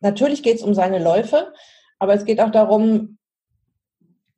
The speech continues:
sich Ziele zu setzen und die dann auch zu erreichen. Also ein sehr, sehr spannendes Buch.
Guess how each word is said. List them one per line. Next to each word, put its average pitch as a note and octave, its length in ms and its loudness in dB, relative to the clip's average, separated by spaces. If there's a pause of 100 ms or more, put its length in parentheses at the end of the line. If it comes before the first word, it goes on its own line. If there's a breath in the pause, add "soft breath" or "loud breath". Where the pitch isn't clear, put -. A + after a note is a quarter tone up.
(160)
sich G#3+ 300 -2
Ziele A#3+ 280 0
zu G3 160 -8
setzen F#3 340 -2
und F#3+ 200 -2
die F#3+ 100 0
dann F3+ 200 0
auch G3+ 180 -4
zu - 120 -4
erreichen. F3 480 -2
Also D#3 220 -6
ein D#3 100 -8
sehr, F3 460 0
sehr F#3 160 -2
spannendes F3 400 -6
Buch. A#3 360 -2